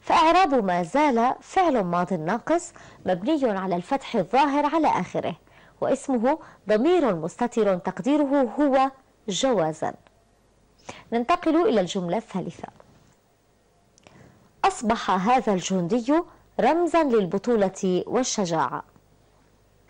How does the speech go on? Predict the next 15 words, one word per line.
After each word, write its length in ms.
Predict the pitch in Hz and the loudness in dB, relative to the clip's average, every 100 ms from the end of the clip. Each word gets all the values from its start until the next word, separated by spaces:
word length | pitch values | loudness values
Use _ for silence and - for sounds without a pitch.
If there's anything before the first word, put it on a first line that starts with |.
| - | -12
دل 300 | 196 370 339 | 0 4 4
على 500 | 254 294 233 180 170 | 4 2 0 0 0
اسم 280 | 262 - 220 | -2 -4 -2
أصبح 680 | 214 - 330 - 285 - 320 | -2 0 -4 -2 -6 -2 -2
في 220 | - 202 | 0 -2
هذه 320 | 185 170 196 | -2 -2 -2
الجملة. 400 | 254 - 160 143 - _ _ _ _ - _ _ _ - - - - - - | -2 -4 -6 -8 -10 _ _ _ _ -20 _ _ _ -20 -20 -20 -20 -14 0
نلاحظ 440 | 294 427 - 277 | 2 2 2 2
أن 320 | 262 311 226 185 | 4 2 2 0
اسم 360 | - - - | -2 -4 -6
أصبح 580 | 170 - - 233 220 190 | -4 -4 -4 -6 -6 -8
في 180 | - 196 | -4 0
هذه 300 | 233 226 233 | 0 2 0
الجملة 480 | 196 294 254 214 247 - _ _ _ - | 2 0 2 0 0 -12 _ _ _ -12
هذا. 560 | 214 269 247 170 143 | -2 0 0 0 -4